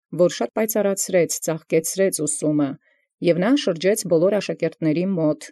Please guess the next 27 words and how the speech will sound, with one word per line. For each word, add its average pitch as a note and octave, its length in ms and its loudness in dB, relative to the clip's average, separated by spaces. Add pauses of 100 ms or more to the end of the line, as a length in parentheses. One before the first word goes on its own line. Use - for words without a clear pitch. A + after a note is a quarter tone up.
(100)
պատվիրեց, F3 580 0
որ B3 340 2
ճշմարտության F3 720 -4
մեջ D#3 240 -4
մնան։ C#3+ 400 0 (2000)
Այն A3 160 4
ժամանակ A#3+ 500 2 (120)
տաշրացիների G3 800 0
իշխանը, F#3 500 2 (140)
մի F3+ 240 0
պատվական F#3+ 560 0
և G#3+ 200 4
աստվածասեր E3+ 720 -2
մարդ, F#3+ 380 -2 (140)
որ F3 180 4
անվանվում E3 580 2
էր E3 180 0 (100)
Աշուշա, E3 560 0 (580)
նրա F#3+ 200 4
տրամադրության G#3 720 0
տակ F3 240 -4
դրեց A3 320 0
ինքն D#3+ 320 -2
իրեն F#3+ 300 4 (120)
իր F3 200 0
ամբողջ D#3 340 -2
գավառով, D3 640 0